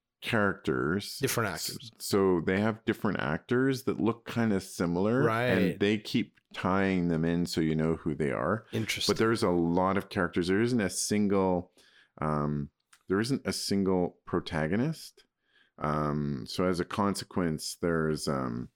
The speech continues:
Speaker 1: uh, it, it's, uh, challenging 'cause we kinda stopped for a bit, kinda got interrupted. Life got interesting.
Speaker 2: Right.
Speaker 1: And, uh, tried to get back in, and we're going, "Who is that guy again? Is that guy this guy?" And
Speaker 2: Sure.
Speaker 1: so, and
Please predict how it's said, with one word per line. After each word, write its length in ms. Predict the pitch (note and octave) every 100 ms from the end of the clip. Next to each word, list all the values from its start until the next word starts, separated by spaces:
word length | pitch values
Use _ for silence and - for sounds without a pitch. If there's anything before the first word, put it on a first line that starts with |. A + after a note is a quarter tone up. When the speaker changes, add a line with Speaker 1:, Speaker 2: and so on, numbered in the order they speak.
| _ _ _ _ _ _ _ _ _ _ - - -
Speaker 1:
uh, 100 | -
it, 200 | - E2+ - _
it's, 220 | D#2+ D2+ D#2+
uh, 360 | - D2 C#2 C2+
challenging 640 | - F2+ F#2+ G2+ F#2 E2+
'cause 200 | F#2 E2
we 100 | F2+
kinda 360 | - F#2 C2+ - -
stopped 500 | - - E2 D#2+ -
for 160 | - E2
a 60 |
bit, 260 | D#2 D2+ -
kinda 280 | E2+ C2+ - _
got 180 | D2+ B1+
interrupted. 560 | C#2 C2+ A1 - C2
Life 280 | - A1+ - _ _ -
got 220 | - - _ -
interesting. 680 | G#2 G#2 G2+ F2 - E2+ D#2+
Speaker 2:
Right. 320 | - C3+ A#2 -
Speaker 1:
And, 440 | F2+ E2+ E2+ D#2+ D#2
uh, 200 | D#2 D2
tried 260 | - F2
to 60 | D#2
get 200 | E2+ D2
back 260 | D2 D2
in, 120 | G2 E2+
and 80 |
we're 80 | C#2+
going, 260 | D2 D#2 D#2+ - - - -
"Who 140 | C#3
is 140 | E3 -
that 200 | D#3+ -
guy 140 | D3+
again? 460 | D3+ C#3+ C#3+ C#3+ -
Is 120 | -
that 160 | C#3 -
guy 160 | C3+
this 240 | C#3 C#3 -
guy?" 220 | B2+ B2+
And 240 | A#2 F2+
Speaker 2:
Sure. 240 | - - A2
Speaker 1:
so, 160 | E2+
and 220 | E2+ D#2+